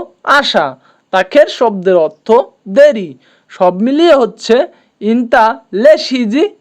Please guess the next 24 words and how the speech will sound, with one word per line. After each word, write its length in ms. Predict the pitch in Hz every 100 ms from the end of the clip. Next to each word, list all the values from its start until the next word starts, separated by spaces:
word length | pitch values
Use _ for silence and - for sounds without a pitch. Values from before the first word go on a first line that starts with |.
| _ 269
তাখের। 500 | 254 247 240 165 139 _ _ _ _ -
এর 80 | 165 160
অর্থ 180 | - 262 262 226 - -
কেন 160 | 302 339 -
তুমি 200 | 240 226 370 _ 208
দেরি 200 | 262 349 254
করে 180 | 269 220 156
আসছো? 300 | 143 - 139 127 _ _ _ _ 170
এখানে 300 | 269 285 226 240 _ _
ছাব্বিশ 380 | - 170 202 285 -
নাম্বার 360 | 320 247 185 196 - _ - 170
আরবি 260 | 190 269 269
শব্দটি 520 | - 160 170 226 277 330 208
রয়েছে 380 | 175 165 220 254 285 - _ 196 208
ইনতা 340 | 220 220 269 220 277 _ -
কুল্লু 320 | 285 311 339 277 226
ইয়ম 300 | 220 226 294 - _ _ -
সৌই 380 | 247 254 294 269 269 - _ -
তাখের। 460 | 302 294 220 147 131 _ _ 147
এর 80 | 165 160
অর্থ 200 | - 302 269 233 247 _ -
তুমি 260 | 226 302 262 269 _ 226
প্রতিদিন 500 | 214 247 294 285 262 285 202 196
দেরি 240 | 311 320